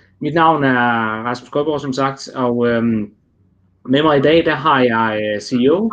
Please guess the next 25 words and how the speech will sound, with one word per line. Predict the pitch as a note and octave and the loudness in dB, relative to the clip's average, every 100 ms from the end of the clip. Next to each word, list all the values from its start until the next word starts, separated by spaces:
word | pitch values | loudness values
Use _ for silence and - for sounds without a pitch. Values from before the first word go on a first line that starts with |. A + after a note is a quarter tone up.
| - | -6
for | C#3 | -6
D | C3 | -4
F | C3+ D#3 | -2 0
D | E3 | -2
S, | - - | -2 -6
Torben | C#3 C3 | -4 -2
Carlsen, | G3 F3 E3+ C#3+ | -2 -2 -12 -14
som | - D3 C3 | -8 -6 -2
vil, | C3+ C3+ | 2 4
øh, | B2+ B2 A#2+ - - - | 4 2 0 -6 -20 -4
tage | C#3+ | 0
os | C3 | 0
igennem, | C3+ D#3 D3+ C#3 | 2 0 0 -2
øh, | B2+ B2 | -2 -2
regnskabet, | B2+ E3+ F3+ E3 C3+ C3 - _ - - | -2 -4 -4 -4 -4 -10 -18 _ -20 -12
og | B2 | -6
samtidig | C#3+ C#3 C#3 D3 C3 | -2 -2 -2 -2 0
snakke | B2+ B2+ C3 | 0 -2 -2
sådan | C#3+ C3 | -2 -2
om | A#2+ A#2 | -2 -2
de, | B2 | -2
øh, | B2 A#2+ A2+ | 0 0 -2
de | B2+ | -2
seneste | C3+ C#3+ - C3+ C3 | 0 -2 -2 -6 -4
tendenser. | B2+ C3 B2 B2+ | 0 0 0 -8